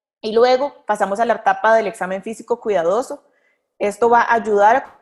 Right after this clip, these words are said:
confirmar o a descartar las sospechas que ya nosotros veníamos pensando como diagnósticos que se van surgiendo durante el interrogatorio.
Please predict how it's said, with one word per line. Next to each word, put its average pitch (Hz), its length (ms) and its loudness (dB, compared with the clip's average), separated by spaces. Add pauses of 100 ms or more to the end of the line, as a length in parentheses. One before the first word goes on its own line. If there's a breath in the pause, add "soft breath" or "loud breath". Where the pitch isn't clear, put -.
confirmar 233 540 -2
o 220 120 4
a 208 60 4
descartar 190 480 0
las 240 140 -2
sospechas 254 420 -6
que 226 100 -6
ya 196 80 -2
nosotros 247 340 -4
veníamos 226 320 -4
pensando 240 440 -4
como 254 160 -6
diagnósticos 214 840 -10 (180)
que 214 140 -4
se 202 80 -2
van 185 140 0
surgiendo 254 760 -4
durante 190 300 -4
el 185 80 -4
interrogatorio. 180 840 -6